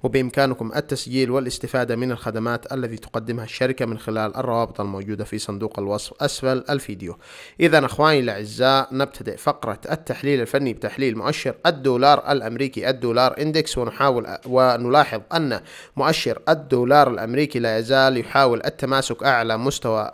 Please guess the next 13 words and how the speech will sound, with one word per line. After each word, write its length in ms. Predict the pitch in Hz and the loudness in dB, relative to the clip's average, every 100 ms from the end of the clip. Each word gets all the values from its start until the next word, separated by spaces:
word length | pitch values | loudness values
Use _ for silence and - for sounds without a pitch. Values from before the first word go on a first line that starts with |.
| 117 | -4
المقاومة 760 | 117 110 - 139 123 113 131 - - - _ | -4 -2 6 8 8 4 0 -2 -10 -20 _
الماثل 440 | 123 123 135 - 113 | -4 2 0 0 -10
عند 200 | 110 110 | -10 -6
مستوى 360 | 135 - 107 | -6 -2 -4
سعر 240 | 104 131 110 | 0 -2 -2
اثنين 360 | - 131 127 | -4 -2 0
وتسعون، 480 | 113 110 - 139 170 | -2 -4 -4 2 4
والذي 380 | 147 139 120 117 | 4 2 0 -2
إذا 180 | 117 120 | -2 0
نجح 480 | 143 139 131 147 156 - - - | 0 0 4 4 4 -2 -20 -2
بالحفاظ 800 | 143 147 147 131 - 127 139 123 | 4 4 4 -2 -2 2 4 4
على 180 | 110 120 | 2 0
الأسعار 600 | 104 110 110 120 151 151 | -2 -4 0 6 6 6